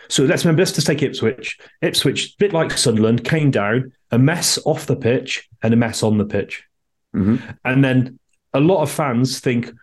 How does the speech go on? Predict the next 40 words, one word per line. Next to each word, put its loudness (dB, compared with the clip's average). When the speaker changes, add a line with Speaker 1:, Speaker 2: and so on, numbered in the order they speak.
Speaker 1:
you 2
know, 2
we'll 2
sign 0
loads 2
of 0
players, 0
and 0
we'll 2
get -2
a 2
new 6
manager 0
and 0
he'll 0
fix -4
it. -4
And -2
how 0
many 4
times 2
has -2
that -2
not 0
been 2
the 2
case? 0
I -2
got 2
it, -2
I 0
see 2
Ipswich -4
fans -2
saying 0
that -6
Paul 0
Cook -2
is -2
a, -2